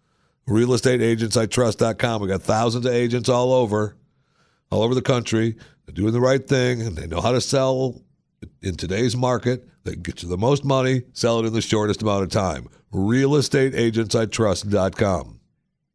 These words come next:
Real estate agents I trust dot com. Okay, a couple of, uh, couple of quick stories. Uh, Burger King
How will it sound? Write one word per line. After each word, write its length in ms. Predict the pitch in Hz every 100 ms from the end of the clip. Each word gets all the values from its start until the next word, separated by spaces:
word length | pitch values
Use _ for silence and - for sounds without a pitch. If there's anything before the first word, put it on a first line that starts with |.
| _ _ _ _ _ _ -
Real 300 | 87 107 113
estate 260 | - 117
agents 380 | 110 98 95 95
I 80 | 95
trust 460 | - 80 64 - _ _ _ _ -
dot 300 | 87 78 67
com. 300 | - 82 67 - - 147
Okay, 180 | 143
a 40 | 139
couple 320 | 190 185 143
of, 160 | 117 107
uh, 180 | 92 - -
couple 200 | 180 156
of 80 | 113
quick 200 | 143 120
stories. 400 | - 113 104 95
Uh, 80 | 98
Burger 300 | 160 196 131
King 380 | - 80 87